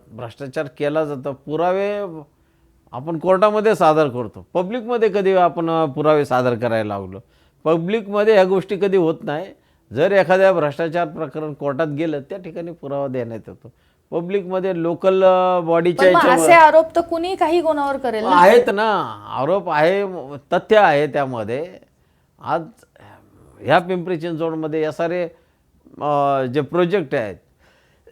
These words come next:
Speaker 1: <coughs> कोट्यवधी रुपयाचे प्रोजेक्ट आम्ही ऐकतो ना, आम्ही ऐकतो, आम्हाला माहीत आहे कुठल्या कुठल्या प्रभागामध्ये त्या ठिकाणी, अ, प्रोजेक्ट चालू आहेत, ते आम्हाला माहीत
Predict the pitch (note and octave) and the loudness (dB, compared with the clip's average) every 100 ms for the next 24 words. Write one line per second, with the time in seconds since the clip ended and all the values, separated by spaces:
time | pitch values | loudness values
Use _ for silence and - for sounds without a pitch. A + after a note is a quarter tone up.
0 | - G#5+ - - F#3+ C#3 - D#3 F#3 F#3 | -2 0 2 4 4 2 0 0 2 2
1 | F3+ F#3 F3+ E3 F3+ F3 G#3 F3+ - E3+ | 2 0 -2 -4 -4 -4 -8 -10 -8 -8
2 | F3 E3+ F#3+ G#3+ G3+ F#3 A#3 F#3+ A2+ _ | -6 -6 0 2 0 -2 -8 -8 -12 _
3 | _ _ _ A2 B2+ E3 D#3+ E3+ - E3 | _ _ _ -8 -4 0 0 -2 -4 -4
4 | E3 D#3+ - C3 C#3 D3 C#3+ E3 D#3 D#3 | -4 -6 -8 -10 -6 -6 -4 -4 -4 -4
5 | D3 D3 D3+ _ _ _ _ _ B2+ A#2 | -4 -6 -10 _ _ _ _ _ -12 -4
6 | C#3+ C3+ D3 C#3+ D3 C3+ B2+ C3+ C3 C3 | -2 -2 -4 -4 -4 -4 -4 -4 -4 -6
7 | C3 B2+ C3 C3 C3 C3 C3 B2 A#2+ B2+ | -6 -6 -4 -4 -6 -6 -8 -8 -8 -8
8 | B2+ B2 B2 - _ _ B2+ A#2+ A#2 A#2 | -8 -10 -12 -16 _ _ -8 -6 -4 -4
9 | A#2 A2+ A2+ A2 - - _ _ _ - | -4 -4 -6 -8 -12 -18 _ _ _ -10
10 | A#2+ A#2 B2 - C3 D3+ E3 A#2+ A#2 C3 | -8 -6 -8 -4 0 4 4 4 0 -8
11 | _ _ _ _ _ - D#3 E3 F#3 F#3 | _ _ _ _ _ -8 -6 -4 -4 -4
12 | F#3+ | -4